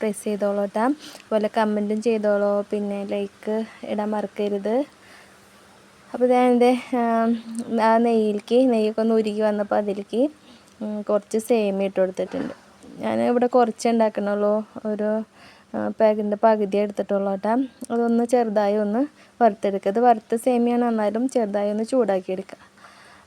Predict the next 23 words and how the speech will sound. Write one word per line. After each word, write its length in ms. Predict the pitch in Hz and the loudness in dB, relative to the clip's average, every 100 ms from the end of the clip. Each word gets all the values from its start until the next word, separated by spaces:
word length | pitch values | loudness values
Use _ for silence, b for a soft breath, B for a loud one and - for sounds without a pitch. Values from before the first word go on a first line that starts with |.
| - | -8
ആ, 160 | 214 214 | -4 2
വറുത്ത, 280 | 214 202 - | 2 2 0
വറുക്കാത്ത 680 | - 220 214 220 - 214 247 | 0 2 0 0 0 0 2
സേമിയ 380 | 240 262 233 233 | 4 4 4 2
ആയാലും 260 | 233 277 294 | 2 2 2
ഇതെടുക്കാം 400 | 226 214 - 190 | 2 0 0 0
ട്ടോ 120 | 202 | 0
നമുക്ക് 180 | 202 202 | -2 -2
ഉണ്ടാക്കാനായിട്ട്. 500 | 202 196 196 196 196 | -2 -2 -2 -2 -2
ഇനി 180 | 220 247 | 0 2
അതിൽ 220 | 262 254 | 2 2
ഞാനൊരു 340 | 262 262 262 269 | 2 6 6 6
രണ്ട് 200 | 262 247 254 | 4 4 4
ടീസ്പൂൺ 480 | 269 254 - 226 220 | 2 -2 -2 -4 -2
പഞ്ചസാരയും 720 | 220 233 214 202 202 196 220 233 | 2 2 2 -2 0 0 2 0
അതുപോലെ 520 | 202 208 202 208 233 240 B B B | 0 -2 0 0 -4 -6 B B B
ഒരു 180 | 226 240 | 2 4
ഏലക്കയും 460 | 254 240 208 208 202 | 6 4 2 2 2
കൂടെ 260 | 202 262 - B - | 2 2 -2 B 2
ചതച്ചത് 520 | 226 208 202 190 247 302 | 2 2 0 0 0 0
ഇട്ട് 140 | 240 214 | -4 -2
കൊടുത്തിട്ടുണ്ട്. 540 | 202 190 185 185 190 - B B B | -2 -2 -4 -6 -10 -14 B B B
ഇനി 100 | - | 2